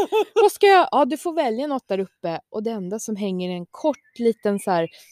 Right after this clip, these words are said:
Speaker 2: paljettklänning, guld,
Speaker 1: Ooh.
Speaker 2: svart paljetter och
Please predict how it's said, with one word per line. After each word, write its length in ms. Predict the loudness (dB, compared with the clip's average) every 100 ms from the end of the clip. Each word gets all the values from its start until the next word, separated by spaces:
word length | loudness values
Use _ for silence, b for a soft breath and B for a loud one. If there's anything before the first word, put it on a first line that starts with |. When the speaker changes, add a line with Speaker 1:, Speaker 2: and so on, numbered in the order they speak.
| _
Speaker 2:
paljettklänning, 1120 | -8 0 0 0 -18 -6 -2 0 -2 -4 -8
guld, 520 | -2 0 0 -4 -10 -8
Speaker 1:
Ooh. 60 |
Speaker 2:
svart 540 | -6 -6 -6 -8 -10 -10
paljetter 680 | -8 -8 -10 _ -6 -4
och 200 | -4 -6